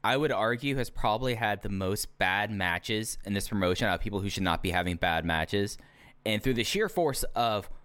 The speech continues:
Wardlow, Mister Mayhem, the War Dog, War is his name, had ended up having a pretty fun match just because of Wardlow, like, selling in the way that Wardlow, like, the whole, like, doing the,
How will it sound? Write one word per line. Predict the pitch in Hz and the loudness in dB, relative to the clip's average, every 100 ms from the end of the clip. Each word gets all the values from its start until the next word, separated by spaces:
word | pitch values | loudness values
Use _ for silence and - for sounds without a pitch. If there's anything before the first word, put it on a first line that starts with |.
| - | -8
Wardlow, | 98 139 170 127 87 73 - - - | -2 0 0 0 0 -2 -6 -14 -4
Mister | 135 - 135 | -2 0 0
Mayhem, | 120 135 139 95 80 - - _ - | 0 -2 -2 -4 -6 -12 -20 _ -4
the | 107 | -2
War | 104 117 139 | 0 0 0
Dog, | 123 76 62 - | 0 -2 -4 -6
War | 92 120 131 | 0 0 0
is | 131 | -2
his | 107 90 | -4 0
name, | 101 110 78 64 - - _ | 0 0 -4 -10 -18 -20 _
had | - 117 123 127 - _ | -4 0 0 -2 -8 _
ended | 113 139 151 | -2 0 0
up | 151 | 0
having | 123 117 143 131 | 0 0 0 -2
a | 107 98 - _ _ - | -2 -4 -8 _ _ -2
pretty | 123 131 147 | 0 0 0
fun | 156 139 | 0 0
match | 131 98 - - - _ - | -2 -4 -10 -16 -18 _ -6
just | 131 127 | -4 -2
because | 147 160 139 | -2 -2 0
of | 123 | -2
Wardlow, | 107 120 131 131 120 117 | 0 0 0 0 0 0
like, | 107 101 - - - | 0 -4 -10 -16 -6
selling | - 120 127 131 117 | -2 0 0 0 -2
in | 113 | -2
the | 110 | 0
way | 117 | 0
that | 113 87 | 0 -2
Wardlow, | 98 110 117 117 110 | 0 0 2 0 0
like, | 104 101 | -2 -2
the | 107 | -2
whole, | 110 127 120 | 0 0 0
like, | 117 101 - | 0 -4 -2
doing | 113 | -2
the, | 107 | 0